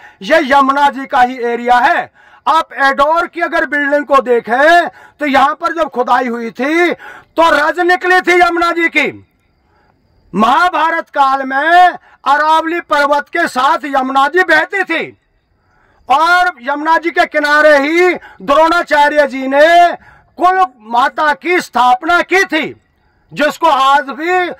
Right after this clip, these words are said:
गुड़गांव, गुरुग्राम के रूप में जाना जाता है और वहां पर माता की पूजा अर्चना आज तक होती है। वो गुरुग्राम द्रोणाचार्य के नाम से ही है,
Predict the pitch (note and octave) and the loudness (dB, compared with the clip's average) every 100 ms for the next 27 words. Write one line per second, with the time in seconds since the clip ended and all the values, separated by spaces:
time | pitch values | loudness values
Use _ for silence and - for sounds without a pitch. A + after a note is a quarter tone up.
0 | _ _ F3 D4 D4+ D4+ D#4+ E4 D#4 A3 | _ _ 0 0 2 2 2 2 0 -4
1 | D4 D#4+ D4 C#4+ D4 D4 D4 D4 C#4 B3 | -2 -2 2 0 0 -4 -4 -4 -2 2
2 | B3 C4+ C#4 C#4 D4 C#4+ D#4+ E4+ - - | 2 0 0 0 2 2 2 0 -4 -12
3 | - C#4+ C#4 B3+ C#4+ E4 D#4 C4+ C4 C#4 | -4 -2 0 0 0 -2 -2 -2 -2 -2
4 | C4 E4 - C#4 C4 D4+ C#4+ B3+ D#4 D#4+ | -2 -6 -8 -6 -2 0 2 0 -2 0
5 | C#4+ B3+ B3 F4+ B3+ D#4 E4+ E4 D4 G3+ | 2 2 0 -4 -2 -2 -2 -2 0 -2
6 | - _ _ C#4 D#4 E3 B3+ D4 D4+ C4+ | -6 _ _ -2 0 0 -6 -4 -4 0
7 | C4+ E4 C4+ C#4 C#4 C#4+ C#4+ C4+ C4 C#4 | 0 0 0 2 2 0 -4 -4 -2 -2
8 | C#4+ D#4+ C4+ B3 B3 B3+ D#4+ D4 D4+ B3+ | 0 -2 0 0 0 0 0 2 2 -2